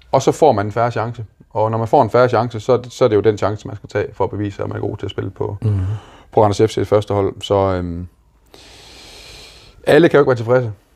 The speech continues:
Speaker 1: Der vil altid være nogen, der er utilfredse, men sådan skal det også være. Der skal være konkurrence om pladserne.
Speaker 2: Altså, som det er nu, der kender I alle sammen hinanden i, øh,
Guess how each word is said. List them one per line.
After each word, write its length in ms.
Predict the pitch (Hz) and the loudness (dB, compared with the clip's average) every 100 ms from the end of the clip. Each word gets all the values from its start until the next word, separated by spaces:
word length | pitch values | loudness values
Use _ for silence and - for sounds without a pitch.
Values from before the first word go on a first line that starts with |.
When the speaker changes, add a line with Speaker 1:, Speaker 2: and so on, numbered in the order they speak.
| - 123 | -16 -2
Speaker 1:
Der 80 | 123 | 2
vil 100 | 127 | 4
altid 180 | 127 107 | 2 0
være 40 | |
nogen, 120 | 113 110 | 0 2
der 40 | |
er 40 | |
utilfredse, 420 | 113 107 107 101 98 | 0 0 -2 0 -2
men 140 | 104 | -2
sådan 160 | 113 101 | 0 0
skal 140 | 92 | -2
det 80 | 87 | -2
også 120 | 98 | -4
være. 180 | 85 95 _ - | -6 -8 _ -6
Der 80 | 107 | -2
skal 200 | - 107 | 2 2
være 100 | 98 | 2
konkurrence 320 | 101 95 104 | -2 -4 -6
om 80 | 98 | -8
pladserne. 300 | 98 98 101 _ _ _ _ _ - - - | -10 -10 -14 _ _ _ _ _ -20 -20 -8
Speaker 2:
Altså, 200 | 107 104 | -8 -6
som 180 | - 101 | -4 0
det 60 | 113 | 2
er 60 | |
nu, 160 | 113 107 | 0 0
der 60 | 104 | -2
kender 240 | - 110 | -2 -2
I 100 | 101 | -2
alle 160 | 87 101 | -2 -2
sammen 240 | 98 90 | -4 -4
hinanden 340 | 90 78 92 90 | -4 -6 -6 -6
i, 200 | 80 78 | -6 -6
øh, 300 | 76 73 | -6 -8